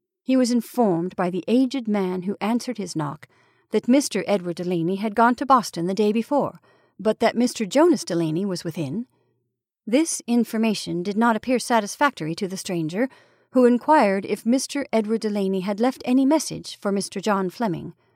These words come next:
There was a letter for Mister Fleming, if he were that person. After a brief absence, the aged man reappeared with a letter. Edward Delaney to John Fleming,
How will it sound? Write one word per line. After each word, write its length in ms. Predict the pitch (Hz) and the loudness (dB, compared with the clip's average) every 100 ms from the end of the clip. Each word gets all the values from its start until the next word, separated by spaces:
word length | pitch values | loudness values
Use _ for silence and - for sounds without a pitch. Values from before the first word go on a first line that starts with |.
| _ _ _ _ _ - | _ _ _ _ _ 6
There 180 | 254 | 6
was 160 | 302 403 | 6 4
a 60 | 392 | 4
letter 220 | 202 180 | 2 0
for 120 | 185 | -2
Mister 240 | 175 - | -4 -4
Fleming, 420 | 160 156 143 202 214 | -8 -6 -4 -4 -6
if 120 | - | -4
he 140 | 226 | -4
were 160 | 175 175 | -2 -2
that 180 | 160 - | -4 -4
person. 440 | 247 - 127 214 _ _ _ _ _ _ - | -6 -4 -8 -12 _ _ _ _ _ _ -2
After 300 | 220 214 214 | 2 2 -2
a 120 | - | -4
brief 340 | 180 240 311 - | 0 2 2 0
absence, 540 | 202 175 - 226 277 - _ _ _ | -6 -6 -4 -4 -4 -10 _ _ _
the 120 | 226 233 | -6 2
aged 420 | 254 277 262 254 | 4 4 0 -2
man 460 | 208 214 208 208 185 | 0 0 0 -4 -2
reappeared 640 | 233 247 - 190 165 170 | 0 0 0 -6 -6 -8
with 160 | 180 175 | -10 -6
a 40 | |
letter. 380 | 180 147 - 151 _ _ _ _ _ _ _ _ _ _ _ _ _ _ - | -4 -4 -8 -20 _ _ _ _ _ _ _ _ _ _ _ _ _ _ -2
Edward 360 | 214 220 233 | 0 2 -2
Delaney 580 | 226 226 202 180 180 190 - | 0 -2 0 0 -2 -6 -8
to 120 | 220 | -8
John 320 | 196 180 185 | -2 0 0
Fleming, 480 | - 170 151 156 | -2 -4 -4 -6